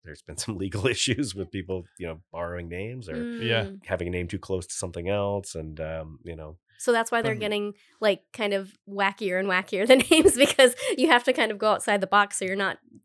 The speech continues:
Speaker 2: trailing on
Speaker 1: Yeah.
Speaker 2: anyone
Speaker 1: And
Speaker 2: else's.
Speaker 1: it's
Speaker 3: You
Speaker 1: similar
Speaker 3: have
Speaker 1: to the logo situ-, I mean, the, the, you know, the design situation
Speaker 2: Mm.
Speaker 1: on, on the labels. You know, you kinda have to do something a little different to, to catch people's attention, uh, these
Speaker 2: Mm.
Speaker 1: days.
Speaker 3: And I feel like you might, this,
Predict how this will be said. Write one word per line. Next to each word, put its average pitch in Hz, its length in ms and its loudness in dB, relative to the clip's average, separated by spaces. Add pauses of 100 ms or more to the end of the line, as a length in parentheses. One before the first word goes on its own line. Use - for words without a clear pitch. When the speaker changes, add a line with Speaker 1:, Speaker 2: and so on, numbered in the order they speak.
Speaker 2:
trailing 202 360 2
on 190 80 4
Speaker 1:
Yeah. 196 40 0
Speaker 2:
anyone 190 220 -2
Speaker 1:
And 180 40 -2
Speaker 2:
else's. 185 260 -2
Speaker 1:
it's 156 80 4
Speaker 3:
You 156 60 4
Speaker 1:
similar 156 280 10
Speaker 3:
have 131 60 4
Speaker 1:
to 135 100 -2
the 110 100 4
logo 98 340 6
situ-, - 340 -10
I 101 80 2
mean, 92 160 2
the, 87 180 -2
the, 85 320 -4
you 98 120 -10
know, 78 140 -8
the 78 120 -10
design 87 420 -2
situation 98 540 -2
Speaker 2:
Mm. 87 80 -2
Speaker 1:
on, 82 160 -4
on 82 180 -6
the 80 80 -8
labels. 82 480 -6
You 87 80 -12
know, 82 80 -8
you 82 100 -8
kinda 87 220 -4
have 87 140 -8
to 87 80 -12
do 90 160 -8
something 87 480 -4
a 82 40 -10
little 85 140 -10
different 87 440 -10
to, 82 260 -10
to 80 160 -20
catch - 280 -14
people's 87 200 -20
attention, 90 640 -12
uh, 247 480 -6
these 208 180 -10
Speaker 2:
Mm. 185 40 -14
Speaker 1:
days. 123 360 -6
Speaker 3:
And 147 80 -6
I 143 60 -4
feel 190 140 0
like 131 100 -4
you 120 60 0
might, 120 360 -2
this, 143 260 -6